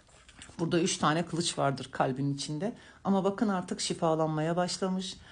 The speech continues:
Ee, ve diyor ki, "Evet, ben sana çok yara vermiş olabilirim, ben senin çok canını yakmış olabilirim, benim bir türlü bir...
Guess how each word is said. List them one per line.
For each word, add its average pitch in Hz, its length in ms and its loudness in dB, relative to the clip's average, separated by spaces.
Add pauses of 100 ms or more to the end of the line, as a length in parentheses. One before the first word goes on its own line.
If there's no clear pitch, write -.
(260)
Ee, 151 520 -4
ve 190 160 2
diyor 233 200 4
ki, 208 340 0
"Evet, 156 360 2
ben 185 140 8
sana 190 280 4
çok 190 280 2
yara 185 220 8
vermiş 185 400 4
olabilirim, 185 500 0
ben 180 140 2
senin 180 280 2
çok 190 260 -6
canını 180 320 4
yakmış 185 500 0
olabilirim, 185 540 0
benim 170 220 0
bir - 80 -10
türlü 175 340 0
bir... 185 220 0